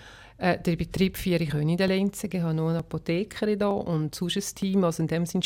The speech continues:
arbeite ich nicht voll. Ich arbeite Teilzeit in der Apotheke. Und Politik, das ist das, was vielleicht am meisten, äh,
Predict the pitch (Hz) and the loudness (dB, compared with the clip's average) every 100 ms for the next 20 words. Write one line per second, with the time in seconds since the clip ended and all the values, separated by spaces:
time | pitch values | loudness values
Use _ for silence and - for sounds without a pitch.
0 | - 147 - 165 - 156 143 - 202 196 | 0 -2 -4 -8 0 0 0 -2 2 2
1 | 160 - 170 - 147 - 139 151 - 175 | 0 -4 -4 -6 -8 -4 -4 -4 -6 -6
2 | 175 175 170 165 170 170 165 - - - | -2 -2 -2 -4 -10 -6 -8 -10 -20 -20
3 | - - - - 185 165 175 190 - 220 | -20 -20 -20 -2 0 4 2 0 0 0
4 | - - 190 185 - 165 165 175 170 160 | 0 -2 -2 0 -2 -2 -2 -2 -2 -2
5 | 160 170 151 156 - - 160 - - - | -2 0 0 0 -4 -4 -4 -6 -20 -20
6 | - - - 156 | -20 -10 -2 -2